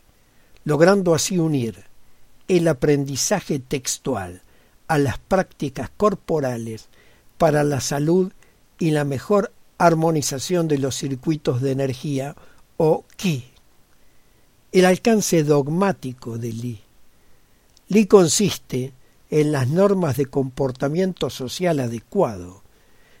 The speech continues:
que les enseñaron a otros padres,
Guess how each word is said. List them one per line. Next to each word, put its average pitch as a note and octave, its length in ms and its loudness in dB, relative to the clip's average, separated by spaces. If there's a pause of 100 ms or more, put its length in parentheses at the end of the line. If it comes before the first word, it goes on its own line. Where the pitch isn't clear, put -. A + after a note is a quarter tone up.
(120)
que D3 140 2
les D3 200 0
enseñaron D#3 680 0
a D3+ 80 0
otros F#3 360 0
padres, G#2 720 -4